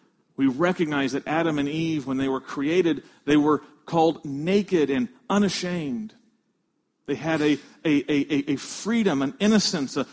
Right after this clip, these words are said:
a, a righteousness that kept them from needing to hide or cover anything. But the moment that they ate of the forbidden fruit, they were aware that they were naked, and they grabbed leaves and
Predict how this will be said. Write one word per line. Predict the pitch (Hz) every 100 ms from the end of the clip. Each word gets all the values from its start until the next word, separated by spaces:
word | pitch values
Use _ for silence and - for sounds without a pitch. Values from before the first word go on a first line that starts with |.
| -
a, | 143
a | 151 151 151 151
righteousness | 135 175 214 208 175 160 135
that | 170 -
kept | 196 190
them | 180
from | 151 165
needing | 156 180 180
to | 156
hide | - 175 196 202
or | 180
cover | - 175 165
anything. | 185 214 175 170 139 120 - -
But | 139
the | 165
moment | 160 190 240 233 233
that | 196 180
they | 190 180 -
ate | 196 214 170
of | 160
the | 139
forbidden | 143 160 139 160 202 190
fruit, | - - 208 202 - - - - -
they | 170
were | 147 147
aware | 143 135 165 208 214
that | 185
they | 185
were | 160 165
naked, | 180 208 196 151
and | 147 143
they | 170 143
grabbed | 131 127 190 202 208 190 170 - - -
leaves | 131 147 214 233 196 160 117 101
and | 147 139